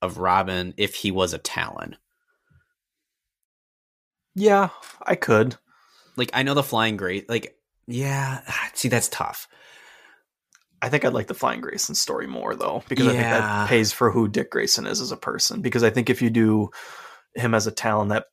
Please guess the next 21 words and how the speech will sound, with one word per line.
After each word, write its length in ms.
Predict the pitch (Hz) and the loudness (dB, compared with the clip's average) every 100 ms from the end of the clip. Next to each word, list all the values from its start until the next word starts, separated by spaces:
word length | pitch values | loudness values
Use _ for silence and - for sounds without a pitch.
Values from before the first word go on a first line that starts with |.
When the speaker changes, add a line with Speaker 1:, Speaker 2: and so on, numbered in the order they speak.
| _ - | _ -2
Speaker 2:
crosses 380 | 117 101 117 | 0 2 0
more 160 | 107 104 | 2 0
of 80 | 101 | 0
into 160 | 107 | -2
the 80 | - | -4
Damian 420 | - - - - | -4 -4 -6 -8
Wayne 240 | - - - | -6 -6 -4
story 540 | - - - - 120 - - | -4 -4 -4 -4 -8 -10 -10
type. 340 | - - - - _ _ _ _ _ _ _ _ - | -6 -6 -10 -20 _ _ _ _ _ _ _ _ 0
Speaker 1:
Yeah, 400 | 156 165 160 139 | 2 4 4 2
he. 320 | 139 151 143 135 | 2 2 2 -2
Oh, 180 | 143 - | -2 0
I 120 | 139 | 0
could 160 | 180 | 0
also 240 | 107 131 196 | 0 0 0
see 160 | - | 2
it 100 | 110 | 2
being 220 | 104 98 87 | 2 0 2
Jason 320 | 95 - 87 | 0 0 -4
Todd, 420 | - 98 107 - | -2 0 0 -2
too. 380 | - 110 - | -2 -2 -2